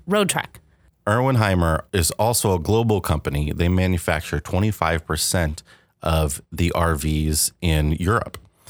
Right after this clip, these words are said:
Speaker 2: So Irv-, Erwin Hymer North America has been, uh, hit with a major scandal. This is reported in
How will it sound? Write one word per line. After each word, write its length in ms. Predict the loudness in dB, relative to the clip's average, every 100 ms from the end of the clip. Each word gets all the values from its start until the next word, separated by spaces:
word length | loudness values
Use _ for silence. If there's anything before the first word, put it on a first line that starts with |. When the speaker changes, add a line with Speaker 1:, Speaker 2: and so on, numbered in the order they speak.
| -20 -20 _ -8
Speaker 2:
So 360 | 0 2 2 2
Irv-, 380 | 0 0 -4 -4
Erwin 320 | -2 0 0
Hymer 380 | 0 0 2 0
North 360 | 2 2 2 0
America 800 | 0 2 2 2 -2 -4 -4 -8 _ _ _ _ -4
has 360 | 0 0 0
been, 540 | -4 0 2 2 0 -4 _ _ -6
uh, 180 | -4 -4
hit 340 | -2 -2 0
with 180 | -4 -2
a 80 | 0
major 640 | 2 2 2 0 0 -2
scandal. 560 | -2 0 0 0 -2 -4
This 260 | -2 -2 -2
is 140 | -2
reported 600 | -4 -4 -2 0 0 -2 -12 -20 -20 -4
in 380 | 0 2 2